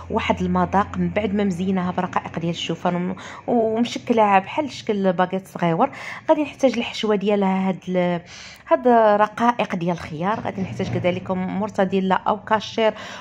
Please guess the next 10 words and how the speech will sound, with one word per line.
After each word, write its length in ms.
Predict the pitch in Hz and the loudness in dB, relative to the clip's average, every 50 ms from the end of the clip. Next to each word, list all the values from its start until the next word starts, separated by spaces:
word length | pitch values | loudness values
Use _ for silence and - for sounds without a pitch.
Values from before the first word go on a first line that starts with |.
| - - | -4 -2
ولا 160 | 226 240 254 | 0 0 2
كان 240 | 254 - 247 226 202 | 2 0 -2 -2 -4
عندك 360 | 190 220 220 202 190 - - | -4 -4 -4 -6 -6 -8 -10
متوفر 400 | 208 196 - 208 202 - 214 196 | -10 -10 -10 -12 -4 -2 -2 0
لا 120 | 196 196 | 2 0
داند 280 | 196 180 185 196 196 190 | 0 0 0 0 -2 -2
فيمي 460 | - - - 208 208 208 202 196 196 | -6 -8 -6 -4 -2 0 0 0 -2
او 280 | 196 - 180 190 202 202 | 0 0 0 0 2 0
الهوت 460 | 185 170 175 214 226 220 170 - - | 0 -2 0 0 -2 -2 -2 -2 0
دوغ، 160 | 196 208 202 | 0 0 0